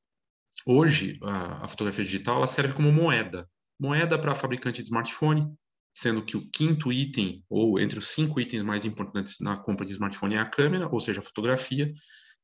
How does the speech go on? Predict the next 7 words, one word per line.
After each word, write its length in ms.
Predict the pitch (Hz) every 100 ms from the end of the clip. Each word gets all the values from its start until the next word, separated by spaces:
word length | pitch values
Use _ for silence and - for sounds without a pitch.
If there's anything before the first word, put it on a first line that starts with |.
| -
é, 420 | 117 113 110 - -
como 360 | 147 135 117 -
suporte 760 | - 107 - 110 127 120 -
de 100 | 95
tecnologias 840 | 95 98 127 127 92 123 139 98 -
pra 320 | - 101 95 - _ _ _ -
recursos, 840 | 147 - 123 139 131 104 87 -